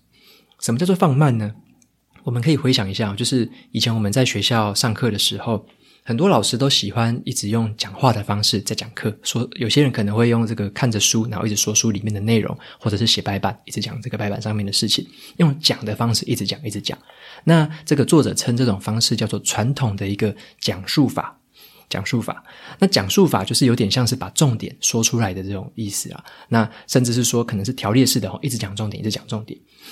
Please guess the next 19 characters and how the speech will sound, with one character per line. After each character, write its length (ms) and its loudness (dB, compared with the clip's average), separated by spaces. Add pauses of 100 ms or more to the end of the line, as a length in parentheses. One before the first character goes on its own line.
(180)
但 120 4
是 100 6
作 140 4
者 100 0
就 120 -2
提 180 -4
醒 180 -2
到 160 -6
了， 140 -8 (380)
讲 220 -4
述 220 4
法 260 -2 (280)
是 140 -2
所 240 0
谓 120 0
的 160 -6
快 200 0
节 160 -2
奏 300 -4